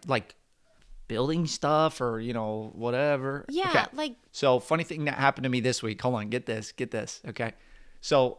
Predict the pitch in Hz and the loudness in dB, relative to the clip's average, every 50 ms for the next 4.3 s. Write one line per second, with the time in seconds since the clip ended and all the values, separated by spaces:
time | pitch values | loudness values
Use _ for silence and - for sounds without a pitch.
0 | - - - 190 180 143 117 - - 151 135 120 120 117 110 95 117 120 - - | -14 -14 -4 0 2 2 2 2 2 2 4 4 4 4 4 4 2 0 2 2
1 | 127 131 123 113 - - - 147 139 127 117 - - _ _ _ - - - - | 0 0 0 -4 -4 -4 -2 0 2 2 2 0 -4 _ _ _ -20 -20 -20 -20
2 | - - _ _ _ _ _ _ _ _ _ - 180 180 170 156 135 120 95 82 | -20 -20 _ _ _ _ _ _ _ _ _ -2 0 2 2 2 2 0 0 -4
3 | - - 147 156 151 127 - 147 120 107 107 110 - - - 107 - 123 - - | -4 -6 -4 -4 -4 -4 -2 -2 -2 -2 -4 -8 -8 -6 -6 -6 -6 -2 6 10
4 | 165 156 147 143 - | 10 12 12 10 6